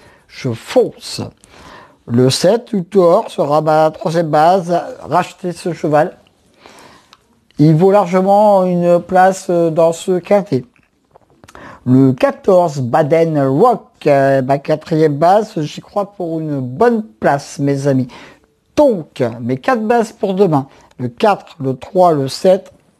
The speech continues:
et le quatorze. À quelle place vont-ils terminer ? On verra. Le neuf, Andante,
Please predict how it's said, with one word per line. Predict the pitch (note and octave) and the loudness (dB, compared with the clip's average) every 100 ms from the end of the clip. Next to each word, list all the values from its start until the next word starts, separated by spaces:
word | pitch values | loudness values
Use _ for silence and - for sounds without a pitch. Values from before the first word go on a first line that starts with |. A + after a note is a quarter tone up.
| _ - | _ -8
et | D#3+ D#3 | -4 0
le | D3+ | 0
quatorze. | D#3 E3 D#3+ D#3 C3 C3+ _ - - _ | -2 -6 0 0 -2 -8 _ -20 -20 _
À | A#2+ B2 | -6 -4
quelle | B2 C3+ | 0 -2
place | - D3+ D3 | 0 0 0
vont-ils | C#3+ C#3 C#3+ | -4 -6 -8
terminer ? | D#3+ D3+ D#3+ F3 F#3 F#3+ - - _ _ _ _ _ - - - - _ - | 0 2 2 2 2 2 -4 -20 _ _ _ _ _ -20 -20 -20 -20 _ -4
On | C#3+ | 0
verra. | G#3+ A3 G3+ - _ _ _ _ _ - _ | 2 2 0 -4 _ _ _ _ _ -20 _
Le | C3 D3+ | -2 2
neuf, | B3 C#4 - - D#3+ D#3+ - _ | 4 2 -2 -4 -2 -2 -4 _
Andante, | E3 G#3+ G3+ F3+ A3+ A#3+ A3 _ - | 0 2 2 2 2 0 -6 _ 0